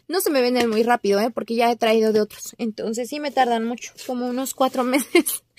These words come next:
en venderse, pero, este, sí se me venden, pero tardan mucho. Eso se los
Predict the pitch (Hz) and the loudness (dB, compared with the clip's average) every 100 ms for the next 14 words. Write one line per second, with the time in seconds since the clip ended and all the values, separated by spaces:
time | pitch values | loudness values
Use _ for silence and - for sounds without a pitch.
0 | 659 622 554 - 302 277 269 277 277 330 | -8 -6 -8 -4 0 2 2 2 0 0
1 | 311 277 285 294 302 269 240 - 254 349 | 0 2 4 2 2 0 0 -2 -2 0
2 | 381 285 226 226 208 - _ - 220 220 | 0 2 4 4 2 -4 _ -4 -2 0
3 | 254 254 233 208 160 - - 226 262 240 | 0 0 0 -2 -4 -12 -12 -10 -8 -6
4 | 190 - | -8 -8